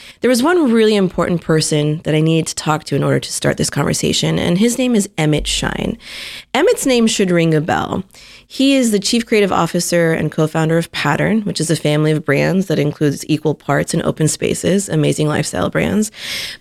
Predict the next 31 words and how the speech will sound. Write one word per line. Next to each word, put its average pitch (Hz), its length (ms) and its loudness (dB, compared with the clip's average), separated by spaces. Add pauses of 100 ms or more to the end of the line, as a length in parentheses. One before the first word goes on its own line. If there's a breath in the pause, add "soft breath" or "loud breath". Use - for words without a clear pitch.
But 240 120 0
before 311 320 0
Pattern, 165 720 -2 (360)
Emmett 330 260 2
was 196 160 0
the 180 100 0
co-founder 160 520 0
of 151 140 0
Gin 151 340 0
Lane. 151 400 -2 (520 loud breath)
Gin 302 280 2
Lane 208 260 4
was 175 160 2
one 165 120 2
of 160 120 2
a 151 100 0
few 247 680 0 (260)
creative 175 380 2
agencies 160 800 0
in 185 140 0
the 190 100 2
U 175 180 2
S - 420 -4 (380 loud breath)
that 180 180 0
worked 175 280 0
with 165 180 0
the - 60 -6
seminal 202 380 2
brands 160 520 0
that 156 180 0
launched 165 760 0